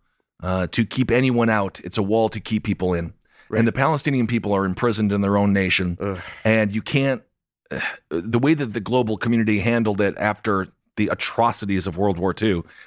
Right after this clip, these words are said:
Speaker 1: creating the state of Israel. But, you know, we just did it, and we were like, "That's done."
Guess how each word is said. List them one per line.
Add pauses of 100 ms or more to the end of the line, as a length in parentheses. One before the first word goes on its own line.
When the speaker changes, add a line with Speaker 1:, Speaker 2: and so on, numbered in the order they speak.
(560)
Speaker 1:
creating
the
state
of
Israel. (480)
But,
you
know,
we
just
did
it, (220)
and
we
were
like, (220)
"That's
done."